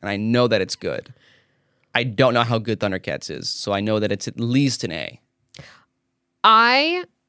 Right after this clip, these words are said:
Speaker 2: will say that, okay, maybe it's good, but do you think it has the same influence as somebody who would be in the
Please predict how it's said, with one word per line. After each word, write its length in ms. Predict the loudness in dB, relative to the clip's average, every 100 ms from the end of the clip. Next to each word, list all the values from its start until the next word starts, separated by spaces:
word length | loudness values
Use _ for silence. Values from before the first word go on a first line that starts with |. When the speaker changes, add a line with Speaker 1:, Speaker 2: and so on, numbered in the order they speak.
| _ _ _
Speaker 2:
will 160 | -2 -2
say 600 | 0 0 0 2 0 -2 -6 -10 _ _ _ _ _ 0
that, 400 | 2 2 0 -4 _ _ _ _ _ _ _ _ _ _ _ _ _ _ _ _ _ _ _
okay, 200 | -2 0
maybe 240 | 2 0 0
it's 120 | -2
good, 440 | -2 0 0 -2 -6 -4
but 100 | 0
do 100 | 0
you 60 |
think 420 | 0 0 -2 -6 -8
it 80 | -4
has 240 | 0 0
the 120 | 0
same 280 | -2 -2 -4 -6
influence 920 | -10 -10 -6 -4 -4 -6 -12 -20 -20 _ _ _ -6
as 140 | -4
somebody 340 | -2 -2 0 -2
who 60 |
would 140 | -2 -4
be 100 | -4
in 140 | -2
the 100 | -4